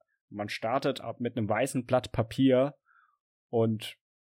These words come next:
man weiß noch nicht, was auf diesem Blatt Papier stehen wird und erst beim Schreiben merkt man ständig, ah, okay, hier muss ich die Richtung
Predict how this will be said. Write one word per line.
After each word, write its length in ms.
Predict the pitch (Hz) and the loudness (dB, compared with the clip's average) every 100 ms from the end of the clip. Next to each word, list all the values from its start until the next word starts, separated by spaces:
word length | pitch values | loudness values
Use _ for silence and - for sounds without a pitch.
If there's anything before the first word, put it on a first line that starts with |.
| _ | _
man 240 | 120 110 | 2 6
weiß 300 | 151 139 - | 8 6 4
noch 100 | 135 | 0
nicht, 540 | 120 147 - - - _ | 4 2 0 -10 -12 _
was 240 | - 117 117 | -2 -2 0
auf 160 | 131 | -4
diesem 240 | 113 117 117 | -4 -6 0
Blatt 220 | 120 113 | -2 -2
Papier 300 | 117 - 120 | -8 -2 -2
stehen 380 | 110 123 131 117 | -2 0 0 2
wird 220 | 120 127 | 0 -2
und 120 | 113 | -6
erst 280 | 117 113 - | -4 -4 -2
beim 220 | 113 120 | -2 -2
Schreiben 640 | - - 107 120 117 123 135 - _ _ | -4 0 2 2 0 -2 -6 -20 _ _
merkt 340 | 107 110 113 - | -4 -4 -4 -4
man 360 | 117 117 123 - _ _ _ _ | -2 -2 -6 -12 _ _ _ _
ständig, 540 | - 117 113 113 113 | -8 -2 0 0 -2
ah, 140 | 143 127 | 0 0
okay, 340 | 120 - 120 | 0 -2 -2
hier 140 | 104 | 0
muss 180 | 131 127 | -2 -2
ich 100 | 117 | -8
die 100 | - | -8
Richtung 420 | 120 117 117 110 | -8 -6 -8 -10